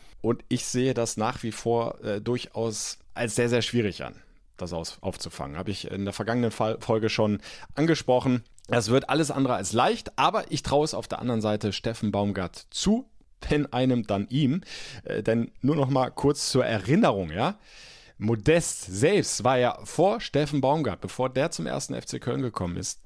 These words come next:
im Grunde schon abgeschrieben. Dem hat keiner mehr was zugetraut. Und dann hat der Toni, zack, vergangene Saison unter Baumgart zwanzig Tore geschossen. War einer der erfolgreichsten Bundesliga-Torschützen. Also das, äh, auch noch mal zur Einordnung.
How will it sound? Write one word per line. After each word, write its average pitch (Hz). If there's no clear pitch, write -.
im 104
Grunde 104
schon -
abgeschrieben. 107
Dem 92
hat -
keiner 220
mehr 180
was 135
zugetraut. 107
Und 110
dann 101
hat 127
der 107
Toni, 113
zack, 117
vergangene 113
Saison 98
unter 107
Baumgart 107
zwanzig 104
Tore 127
geschossen. -
War -
einer 101
der 95
erfolgreichsten 110
Bundesliga-Torschützen. 95
Also 117
das, 143
äh, 160
auch 156
noch 147
mal 135
zur -
Einordnung. 113